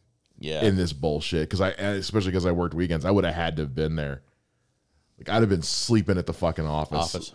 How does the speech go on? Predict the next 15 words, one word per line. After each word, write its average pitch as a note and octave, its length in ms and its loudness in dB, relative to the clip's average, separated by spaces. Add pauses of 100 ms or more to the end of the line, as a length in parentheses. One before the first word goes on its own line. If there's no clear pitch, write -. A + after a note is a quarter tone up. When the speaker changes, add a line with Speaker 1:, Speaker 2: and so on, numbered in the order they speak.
Speaker 2:
Oh A#2+ 320 8
my E2+ 160 2
God. D2+ 420 0
Yeah, E2+ 160 2
I E2+ 40 4
wouldn't F2 200 2
have D#2 80 0
left D#2+ 160 -2
that, D2 260 -4
'cause F2 120 -2
I F#2 80 2
did G#2+ 180 0
that, D#2+ 320 0
um, C#2+ 460 -4 (1400)
uh, G1+ 80 -18